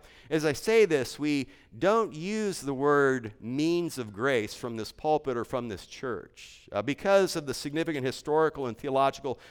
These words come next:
baggage and error. But if for a moment we could strip away the baggage, the Word of God, beloved, for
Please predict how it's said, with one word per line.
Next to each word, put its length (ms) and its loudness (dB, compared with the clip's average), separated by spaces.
baggage 680 0
and 240 -6
error. 360 -4
But 540 4
if 160 -2
for 220 0
a 20 -2
moment 460 0
we 80 -4
could 100 -8
strip 320 -4
away 400 4
the 360 4
baggage, 960 0
the 120 -4
Word 320 2
of 100 -6
God, 720 -2
beloved, 400 0
for 220 -8